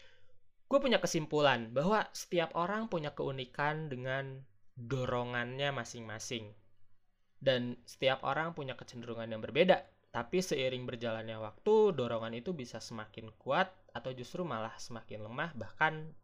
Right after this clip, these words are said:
hilang. Pertanyaan selanjutnya adalah, gimana caranya munculin lagi dorongan yang udah melemah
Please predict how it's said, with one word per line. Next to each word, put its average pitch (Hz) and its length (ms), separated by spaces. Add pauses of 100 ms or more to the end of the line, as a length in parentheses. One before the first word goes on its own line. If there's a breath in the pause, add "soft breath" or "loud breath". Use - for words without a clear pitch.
hilang. 104 240 (1120 soft breath)
Pertanyaan 107 480
selanjutnya 131 640
adalah, 101 320 (880)
gimana 233 320
caranya 135 400
munculin 117 400
lagi 110 240
dorongan 110 400
yang 101 160
udah 104 240
melemah 151 400